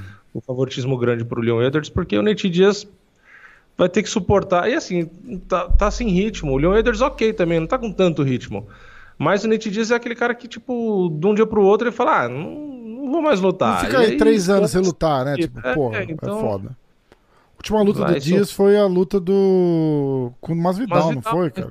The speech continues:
Speaker 1: Tomou
Speaker 2: Caralho.
Speaker 1: uma surra.
Speaker 2: Ah, ah. Então é isso. Mas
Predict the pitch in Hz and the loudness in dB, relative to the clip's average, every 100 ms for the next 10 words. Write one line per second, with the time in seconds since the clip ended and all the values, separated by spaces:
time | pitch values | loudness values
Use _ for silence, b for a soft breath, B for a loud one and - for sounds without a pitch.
0 | - - 135 135 113 180 - - 190 143 | -14 -2 0 0 0 -2 -4 -6 -4 -4
1 | - _ - 120 107 113 131 _ _ 117 | -8 _ -10 -6 -4 -6 -12 _ _ -10
2 | 110 - _ _ _ b b b b b | -10 -14 _ _ _ b b b b b
3 | b b b b - - 240 254 156 135 | b b b b -8 -2 0 2 0 -2
4 | - - - 196 220 233 190 170 165 160 | -12 -14 -4 2 4 6 6 6 6 4
5 | 160 160 170 196 233 - - - | 4 4 4 2 0 -6 -14 -18